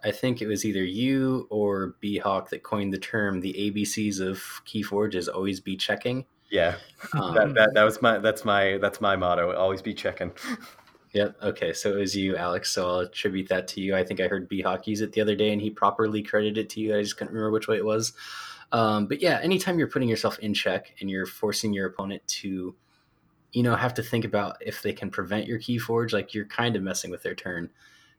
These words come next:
Speaker 1: 'Cause anytime you're just presenting threats or issues that they have to respond to, and they're not able to just play their turn, like,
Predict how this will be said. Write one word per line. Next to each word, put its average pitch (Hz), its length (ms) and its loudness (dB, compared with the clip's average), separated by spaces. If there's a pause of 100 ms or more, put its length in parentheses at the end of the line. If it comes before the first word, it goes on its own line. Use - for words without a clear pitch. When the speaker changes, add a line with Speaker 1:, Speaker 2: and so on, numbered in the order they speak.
Speaker 1:
'Cause 107 160 -4
anytime 127 400 2
you're 104 100 2
just 101 180 -4
presenting 98 360 -2
threats - 640 -2
or 92 180 -4
issues 95 360 -4
that 90 100 -12
they 92 80 0
have 87 120 -2
to 98 80 -4
respond 92 540 -4
to, 95 360 -4 (380)
and 101 80 -4
they're 101 80 0
not 95 260 0
able 95 200 -2
to 92 60 -2
just 87 240 -6
play 95 260 -2
their 92 160 -2
turn, 95 300 -4
like, 90 240 -6